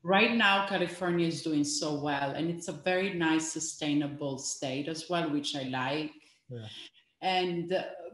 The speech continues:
Speaker 1: so it's, it's, it's great. I always thought that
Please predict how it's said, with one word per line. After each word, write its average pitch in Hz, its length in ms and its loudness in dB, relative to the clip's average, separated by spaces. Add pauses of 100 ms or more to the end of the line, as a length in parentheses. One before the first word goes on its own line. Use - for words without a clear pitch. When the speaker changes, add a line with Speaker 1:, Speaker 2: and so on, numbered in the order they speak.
(520)
Speaker 1:
so 208 400 0
it's, - 220 -6
it's, - 420 -8
it's 190 280 -8
great. 131 320 -4
I 147 160 -2
always 175 400 -4
thought 143 320 -2
that 131 360 -4